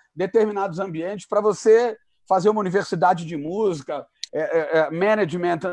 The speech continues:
na, na indústria criativa. Isso não havia na minha época, né? Eu tenho cinquenta e quatro anos. E aí, exatamente por esse perfil meio,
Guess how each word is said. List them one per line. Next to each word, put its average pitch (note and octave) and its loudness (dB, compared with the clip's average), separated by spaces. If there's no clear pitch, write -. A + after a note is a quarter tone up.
na, E3 -8
na E3+ 0
indústria F3 0
criativa. D#3+ -4
Isso - -16
não B4+ 0
havia D#3+ -6
na C#3 -6
minha C#3 -8
época, A#2 -12
né? B2 -14
Eu A2+ -18
tenho C#3 -10
cinquenta C#3+ -8
e C#3+ -8
quatro D#3 -6
anos. A2+ -10
E A3 2
aí, A#3+ 4
exatamente B3 0
por A3 2
esse G#3 2
perfil F#3+ -2
meio, E3+ -2